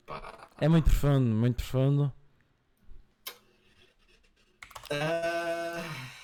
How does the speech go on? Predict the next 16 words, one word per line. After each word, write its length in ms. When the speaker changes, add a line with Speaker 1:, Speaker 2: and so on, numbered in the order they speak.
Speaker 1:
uf. 200
Speaker 2:
Esta 280
foi 180
agora 220
profunda. 680
Gol, 680
calma, 1120
calma 260
contigo, 640
<laughs> 360
respira 420
fundo 480
e 160
deixa 280
sair. 400
Speaker 1:
Eh, 840